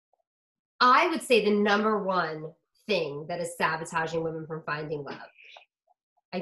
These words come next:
feel, I stand very, very firmly in that belief because it's so, um, it's so present and it's so sneaky and we don't even know that it's there, and it's insidious until you look at it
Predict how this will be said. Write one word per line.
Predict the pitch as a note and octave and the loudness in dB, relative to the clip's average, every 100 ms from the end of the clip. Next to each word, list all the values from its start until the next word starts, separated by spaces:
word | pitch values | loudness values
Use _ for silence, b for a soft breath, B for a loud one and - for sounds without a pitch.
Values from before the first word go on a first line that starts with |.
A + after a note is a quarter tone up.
| - | 0
feel, | A#3 G#3+ | 0 2
I | G#3 | 0
stand | G#3 - A3+ G#3 D3+ | 0 2 2 0 2
very, | G#3 G#3 G#3+ | 2 4 2
very | F#3+ F3+ F3+ - | 0 -2 -4 -4
firmly | F3+ E3+ D#3 C#3 | -4 -2 -6 -8
in | D#3+ | -8
that | D#3 D3 - | -8 -8 -10
belief | D3+ C3+ - _ | -10 -10 -14 _
because | F3+ F#3+ F#3 | -10 -6 -6
it's | G3 A3 - - | -6 -8 -12 -14
so, | - A#3 A3 A3 A3+ B3+ B3+ - _ _ - _ _ _ - - _ _ _ - | -2 2 4 6 6 4 2 -12 _ _ -20 _ _ _ -20 -20 _ _ _ 0
um, | F#3+ F#3 F3 F3 - - | 2 2 0 -4 -6 -4
it's | G#3 - - | -4 -4 -4
so | C4 C4+ | 2 2
present | - A#3 G3 F3 D#3+ D#3+ - _ _ - | 2 2 2 0 -4 -6 -12 _ _ -4
and | G3 | 0
it's | F#3+ - | 0 2
so | A#3 A#3 | 2 4
sneaky | - - B3 A#3+ _ E3+ | 4 2 4 2 _ -6
and | E3 | -2
we | F3+ | 2
don't | G3 G#3+ | 2 2
even | A3 | 2
know | G#3+ G3 | 2 2
that | F3+ | 0
it's | F3 E3 | -4 -2
there, | F3+ E3 - | 0 0 -4
and | E3+ F3 | -6 -6
it's | F3 | -2
insidious | G#3+ - - B3+ A#3 F#3 - | -4 -4 -4 -2 0 0 -2
until | G#3 A3 | -4 0
you | G#3 B3+ A#3 | 0 0 2
look | B3+ | 4
at | G#3+ | 4
it | F3 E3+ | 0 -2